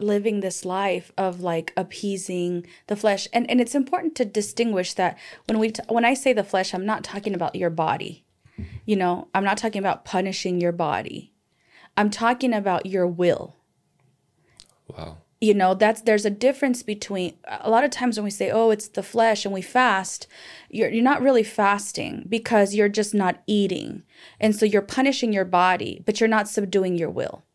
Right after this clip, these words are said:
Speaker 2: Hmm.
Speaker 1: It's about the will. It's subduing the will. So we fast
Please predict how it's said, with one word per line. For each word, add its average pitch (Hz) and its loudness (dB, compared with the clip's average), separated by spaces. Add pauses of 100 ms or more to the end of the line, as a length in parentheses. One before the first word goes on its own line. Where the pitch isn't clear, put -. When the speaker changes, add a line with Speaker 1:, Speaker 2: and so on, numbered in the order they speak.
(140)
Speaker 2:
Hmm. 95 -12 (400)
Speaker 1:
It's 214 2
about 226 4
the 202 6
will. 190 2 (160)
It's 208 -2
subduing 226 2
the 208 2
will. 190 2
So - -2
we 196 4
fast 220 2